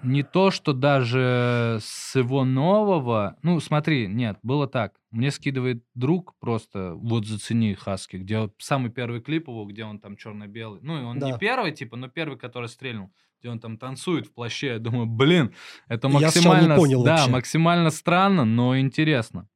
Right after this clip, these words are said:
Speaker 1: И все, я че-то начал копать, копать, копать, и я понял, что Хаски вообще ни хрена не новый рэпер, он как бы из наших
Speaker 2: Да.
Speaker 1: старых ребят. Э, он и на батле девятом Хип-Хоп Ру участвовал, он там еще голос не кривил.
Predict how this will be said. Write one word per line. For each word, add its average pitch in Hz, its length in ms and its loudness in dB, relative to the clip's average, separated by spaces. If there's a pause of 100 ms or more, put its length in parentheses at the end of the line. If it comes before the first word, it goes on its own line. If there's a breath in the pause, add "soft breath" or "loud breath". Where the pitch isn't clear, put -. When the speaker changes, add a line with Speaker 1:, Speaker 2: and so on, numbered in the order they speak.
(400 soft breath)
Speaker 1:
И 160 80 2
все, 208 180 2
я 180 120 6
че-то 151 200 0
начал 151 260 0
копать, 196 360 0
копать, 160 340 -2
копать, 185 360 -4
и - 20 -2
я 151 100 -2
понял, 185 220 0
что - 160 -6
Хаски 151 320 -4
вообще 139 280 -4
ни 165 80 0
хрена 135 280 -4
не 120 120 0
новый 120 280 0
рэпер, 123 320 0
он 104 140 0
как 104 200 -4
бы 110 140 -2
из 107 100 -2
наших 127 300 2
Speaker 2:
Да. - 0 -
Speaker 1:
старых 165 480 4 (440 soft breath)
ребят. 175 500 2 (280 loud breath)
Э, 113 260 0
он 120 220 0
и 120 40 2
на 123 120 0
батле 170 400 2
девятом 156 460 0
Хип-Хоп 135 420 -4
Ру 139 120 2
участвовал, 120 600 -2
он 151 180 0
там 123 160 0
еще 113 200 -2
голос 123 360 -2
не 113 160 -2
кривил. 110 500 -6